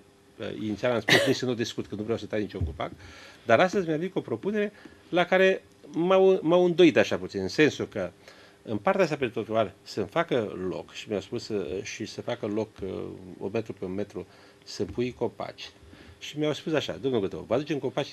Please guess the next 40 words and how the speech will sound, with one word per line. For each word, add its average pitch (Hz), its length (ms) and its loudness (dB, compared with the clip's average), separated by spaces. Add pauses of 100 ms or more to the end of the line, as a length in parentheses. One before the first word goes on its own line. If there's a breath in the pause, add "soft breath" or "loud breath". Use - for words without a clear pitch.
de 131 80 -4
care 135 180 -2
doriți 117 220 -4
dumneavoastră." 90 420 -12
Eu 127 60 -4
am 113 40 -10
spus, - 220 -8
"Nu, 139 160 -2
vreau 98 280 -2
copaci 131 420 -8
exact 123 460 -6
de - 60 -10
acei 127 260 -8
roșii, - 340 -12 (420)
cum 104 120 -14
sunt, 175 260 -10
că 139 220 -10
arată 139 260 -6
foarte 123 300 -8
bine." - 220 -12 (500 loud breath)
Vă 113 80 -2
aduc 170 120 2
copac 139 320 -2
roșii 160 240 -4
care 127 160 -2
să - 120 -4
aibă 120 180 -2
diametru 104 460 0
de 92 80 -8
cel 107 180 -6
puțin 98 320 -6
opt 107 180 -2
centimetri, 92 720 -6 (340)
zece 98 240 -4
centimetri 98 400 -6
de 92 100 -14
diametru, 95 260 -4
deci 92 160 -10
foarte 87 560 -4
mari, - 340 -10